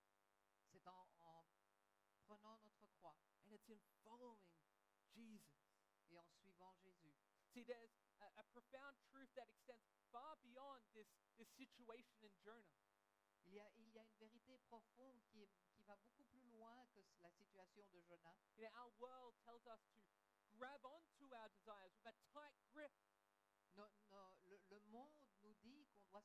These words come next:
Speaker 1: s'accrocher à nos désirs.
Speaker 2: To, to fear our desires, uh, to, to, to fear the act of surrender like it's the end of all things.
Speaker 1: Et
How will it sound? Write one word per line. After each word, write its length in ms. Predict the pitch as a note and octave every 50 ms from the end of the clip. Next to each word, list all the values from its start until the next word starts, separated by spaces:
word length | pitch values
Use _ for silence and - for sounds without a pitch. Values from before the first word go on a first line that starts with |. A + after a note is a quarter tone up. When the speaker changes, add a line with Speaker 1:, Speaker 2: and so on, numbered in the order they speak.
| - -
Speaker 1:
s'accrocher 760 | A#3 A#3 - - A#3 A3+ G#3+ - - B3+ C4 D4 D4 C4
à 80 | A#3 G#3 G3+ G#3
nos 80 | G#3 G3+
désirs. 420 | - G3+ G3+ F#3 F#3 A3 C4 D4 B3+ G3+ - - - - -
Speaker 2:
To, 80 | C#4+ C4+ - - - -
to 140 | C4+ C4+ A#3+ - - - - - - - - -
fear 320 | C#4+ D4 D#4+ E4 E4 D#4+
our 180 | D4+ C4+ B3+ A3+ -
desires, 560 | A3 - - G#3 G3+ G3 G3+ G#3+ A#3 B3 - - - - - - -
uh, 100 | A3 G3 -
to, 80 | G3 - - -
to, 160 | - G#3 F#3+ - - -
to 80 | A3+ - - - -
fear 320 | C4+ C#4 C#4+ D4 C#4+ C#4 A#3+ -
the 120 | A3 A#3+ -
act 300 | - B3 B3 - - -
of 80 | A#3 G3+ - - -
surrender 320 | A#3 G#3+ B3 B3 A#3+ A3+ G#3
like 160 | A3+ A#3 -
it's 160 | A#3+ - -
the 140 | - B3 - - B3 B3+
end 180 | C4 C4 A#3+ - G#3+
of 140 | A#3 A#3 - - - - - -
all 220 | G#3+ C4 C#4 C4 - - -
things. 240 | C#4 C4+ B3+ G#3 - - - - - - - - - - - - - - - -
Speaker 1:
Et 180 | E3+ F3 F#3+